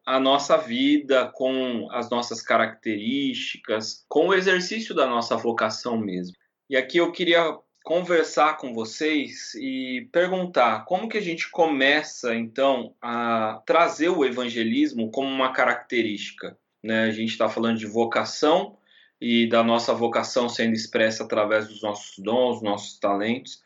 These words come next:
E às vezes tem aquela pessoa que fala, "Ah, mas eu não tenho o dom, eu não tenho o talento do evangelismo, eu não sei falar com as pessoas."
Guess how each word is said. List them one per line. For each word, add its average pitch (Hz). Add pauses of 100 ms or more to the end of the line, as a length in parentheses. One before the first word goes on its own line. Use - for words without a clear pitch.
(140)
E 120
às 135
vezes 135
tem 147
aquela 143
pessoa 139
que -
fala, 127
"Ah, 131
mas 123
eu 131
não 147
tenho 143
o 123
dom, 117
eu 117
não 117
tenho 131
o 131
talento 120
do 113
evangelismo, 110
eu 104
não 107
sei 110
falar 110
com -
as 110
pessoas." 110